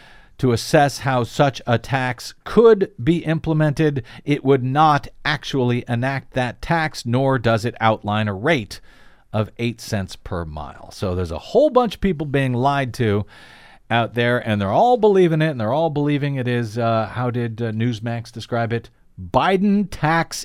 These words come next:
increases. Biden tax increases, by the way, even if this were true, it would be in a bill that was a bipartisan bill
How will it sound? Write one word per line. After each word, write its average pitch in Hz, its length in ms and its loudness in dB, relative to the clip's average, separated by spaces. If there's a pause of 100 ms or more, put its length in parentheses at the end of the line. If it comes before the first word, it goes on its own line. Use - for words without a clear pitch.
(140)
increases. 135 720 0 (260)
Biden 311 240 4
tax 185 300 2
increases, 151 540 0
by 139 140 2
the 135 80 0
way, 127 220 4 (1080)
even 285 320 2
if 202 120 2
this 180 200 2
were 185 220 2
true, 254 380 -6 (260)
it 220 140 -2
would 190 180 4
be 202 140 2
in 185 80 2
a 160 40 0
bill 185 520 6
that 180 160 0
was 180 120 0
a 185 80 6
bipartisan 175 1120 2
bill 214 420 4